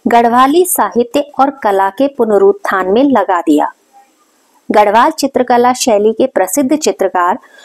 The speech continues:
मौला राम के चित्रों को खोजकर उन्हें कला जगत में प्रसिद्धि के शिखर पर पहुंचाने का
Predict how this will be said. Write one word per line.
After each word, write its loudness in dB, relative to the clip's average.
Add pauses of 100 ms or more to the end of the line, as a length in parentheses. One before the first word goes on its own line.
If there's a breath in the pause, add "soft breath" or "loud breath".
(180 loud breath)
मौला 4
राम 2
के -2
चित्रों -2
को 0
खोजकर 0 (100)
उन्हें 0
कला 0
जगत -2
में 2
प्रसिद्धि 0
के -2
शिखर -2
पर -2
पहुंचाने -2
का -4